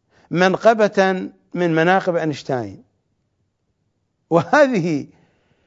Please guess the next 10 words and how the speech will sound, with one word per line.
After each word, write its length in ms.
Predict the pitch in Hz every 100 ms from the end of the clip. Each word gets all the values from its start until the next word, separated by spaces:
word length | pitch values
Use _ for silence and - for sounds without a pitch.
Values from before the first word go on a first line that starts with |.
| _ _ _ _ _ _ _ _ _ _ _ _ -
المسائل 680 | 165 180 175 233 269 254 240
البدائية 680 | 208 202 196 190 175 165 -
هي 200 | 208 247
مسائل 440 | 226 202 285 254
خاطئة. 560 | - 277 285 220 143 127 _ _ _ _ _ _ _ _ _ _ _ _ _ _ _ _ _ _ _ -
يعني 680 | 180 170 180 185 175 185 - _ _ _ _
طالب 380 | 226 277 269 214
في 120 | 190
الثاني 400 | 175 208 233 220
الابتدائي 800 | 202 175 170 156 160 135 117 -